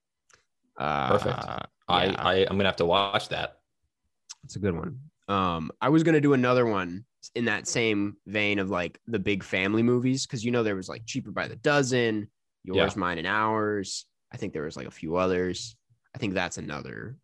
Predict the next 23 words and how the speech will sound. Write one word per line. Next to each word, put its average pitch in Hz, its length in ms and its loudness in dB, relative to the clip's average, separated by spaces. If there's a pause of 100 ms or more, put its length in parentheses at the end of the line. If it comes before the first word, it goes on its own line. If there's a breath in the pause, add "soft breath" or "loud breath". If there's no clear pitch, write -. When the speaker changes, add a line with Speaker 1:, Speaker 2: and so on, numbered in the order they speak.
(320)
Speaker 1:
weird 87 400 -4
phenomenon 76 600 -10
in 71 80 -10
Speaker 2:
Yeah, - 80 -10
Speaker 1:
Hollywood. 73 300 -4
Speaker 2:
like, 85 360 -6 (320)
big, 92 360 -4 (300)
big 87 160 0
family 87 320 -2
movies. 95 420 -6
Speaker 1:
Big 95 160 0
family 87 320 -2
movies, 76 440 -8
yeah. 50 220 -10 (840)
Um, 90 560 -2 (520)
but 110 120 -4
this 180 220 2
movie, 85 480 -2 (560)
uh, 80 800 0 (180)
yeah, 143 400 0
I 107 120 -4
think 175 200 0
it's, - 300 -4